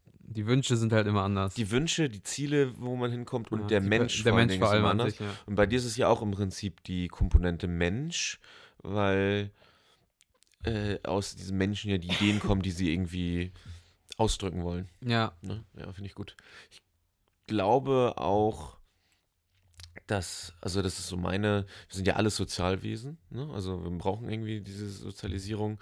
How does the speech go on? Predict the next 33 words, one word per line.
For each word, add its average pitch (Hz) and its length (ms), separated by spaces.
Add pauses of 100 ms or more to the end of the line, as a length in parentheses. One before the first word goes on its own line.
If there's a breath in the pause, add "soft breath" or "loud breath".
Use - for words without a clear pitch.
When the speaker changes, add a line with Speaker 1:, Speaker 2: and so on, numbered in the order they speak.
(340 loud breath)
Speaker 2:
dass - 160
für 98 240
die 95 160
meisten 95 520
Menschen, 98 360
außer 98 240
du 92 80
bist 90 160
halt 90 100
so 85 180
richtig - 640
tiefgründig, 90 720
äh, - 140
introvertiert 98 640
und 87 140
brauchst - 340
nur 95 160
deine 85 320
eigene 104 300
Base, 110 400
mit 110 200
der 110 100
du 110 240
halt 113 160 (120)
chillst - 520 (140)
Speaker 1:
Ja. 117 140
Speaker 2:
und 95 180
willst 98 200
nicht 104 140
links 110 180
und 113 80
rechts 110 240
gucken, - 300